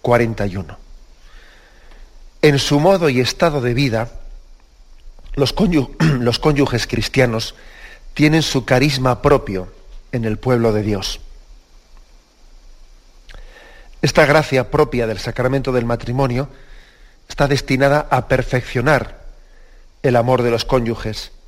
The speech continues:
a fortalecer su unidad indisoluble. Por medio de esta gracia se ayudan mutuamente a santificarse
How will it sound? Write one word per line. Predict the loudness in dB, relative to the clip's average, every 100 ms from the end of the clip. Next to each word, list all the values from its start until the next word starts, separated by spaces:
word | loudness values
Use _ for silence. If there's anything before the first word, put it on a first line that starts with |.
| -20 -20 _ _ -20 -8
a | 0 0
fortalecer | 2 2 2 2 0 0 2 0 0 -6 -18 -20 _ -20 -20 -20 -20 -20 -8
su | -2 0
unidad | 0 2 0 0
indisoluble. | -4 -6 -4 0 0 0 -4 -8 -18 -20 -20 -20 -20 -20 -20 _ _ _ -20 -18 -18 -6
Por | -2
medio | 2 4
de | 4
esta | 2 2
gracia | 2 2 0 -4
se | -2 -2
ayudan | 2 2 2
mutuamente | 0 0 2 2 2 0
a | -2
santificarse | -2 -6 -8 -6 0 0 0 -6